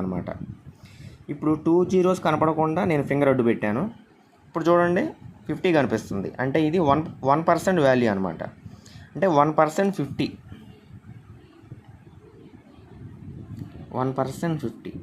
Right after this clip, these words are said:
ఇక్కడ ఎంత? వన్ పాయింట్ నైన్ సిక్స్. అంటే almost ఇంకో వన్ పర్సెంట్ చాలా దగ్గరగా ఉంది చూడండి.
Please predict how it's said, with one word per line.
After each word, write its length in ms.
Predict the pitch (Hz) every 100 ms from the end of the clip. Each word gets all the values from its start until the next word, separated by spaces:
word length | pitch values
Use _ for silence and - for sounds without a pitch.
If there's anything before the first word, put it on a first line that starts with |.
| -
ఇక్కడ 140 | - 143
ఎంత? 160 | 151 165 165 165 139
వన్ 140 | 143 147
పాయింట్ 220 | 165 180 139
నైన్ 140 | 147 147
సిక్స్. 220 | 117 - - - - - - - - - - - - - -
అంటే 180 | 165 180 151 - - - - 120
almost 400 | 143 170 180 175 160
ఇంకో 200 | 156 156 147
వన్ 140 | 143 139
పర్సెంట్ 360 | 135 143 135 113 127
చాలా 120 | 117 117
దగ్గరగా 340 | 110 147 139 117
ఉంది 120 | 98
చూడండి. 320 | 98 87 73